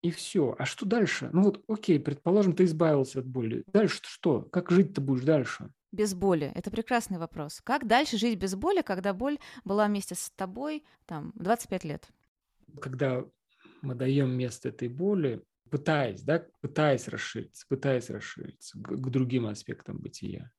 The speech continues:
Speaker 1: И это может действительно менять какие-то, менять позиции, ме-, менять, опять же, боль как из чего-то основного, что есть в жизни, к чему-то просто как части жизни.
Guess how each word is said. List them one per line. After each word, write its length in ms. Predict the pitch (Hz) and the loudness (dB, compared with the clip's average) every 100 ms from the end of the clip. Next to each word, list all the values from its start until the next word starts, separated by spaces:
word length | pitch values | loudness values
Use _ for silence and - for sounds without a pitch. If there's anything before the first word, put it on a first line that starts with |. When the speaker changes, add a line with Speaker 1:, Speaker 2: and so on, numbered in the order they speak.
| _ _ - | _ _ -6
Speaker 1:
И 680 | 127 120 117 117 113 117 - | -2 0 0 0 0 -2 0
это 200 | 139 143 | 2 4
может 480 | 139 151 156 147 131 | 6 6 6 4 0
действительно 420 | - 131 127 123 | -4 -4 -2 -2
менять 440 | 120 123 123 117 | -2 -2 -2 -4
какие-то, 300 | - 113 - 107 | -6 -8 -6 -4
менять 360 | 113 117 107 - | -2 -2 -4 0
позиции, 520 | 123 127 135 - 127 | 2 4 2 0 -2
ме-, 140 | 127 | 0
менять, 520 | 147 143 147 143 - - _ _ - _ _ - | 4 6 6 6 2 -10 _ _ -20 _ _ -8
опять 260 | 143 135 | 0 2
же, 260 | 117 120 120 | 2 2 2
боль 500 | 120 - 131 151 151 | 0 -4 4 6 6
как 280 | 151 120 131 | 4 0 0
из 360 | 127 139 120 - | 0 2 0 0
чего-то 720 | 143 139 131 127 117 113 - _ _ | 4 6 6 4 2 0 -4 _ _
основного, 840 | - - 127 127 120 135 180 165 139 | -10 -2 0 0 2 6 8 6 2
что 280 | - 127 120 | 0 -2 -2
есть 300 | 127 120 104 | 0 0 2
в 40 | |
жизни, 580 | 127 208 175 147 113 101 _ _ | 4 4 4 2 2 -4 _ _
к 40 | - | -8
чему-то 680 | - 120 139 147 131 117 - _ _ _ | -2 2 2 2 0 -2 -8 _ _ _
просто 280 | - 113 - | -10 -10 -10
как 160 | - - | -12 -8
части 400 | - 110 104 - | -2 -2 -2 -8
жизни. 460 | 95 92 - - - | -8 -6 -8 -12 -18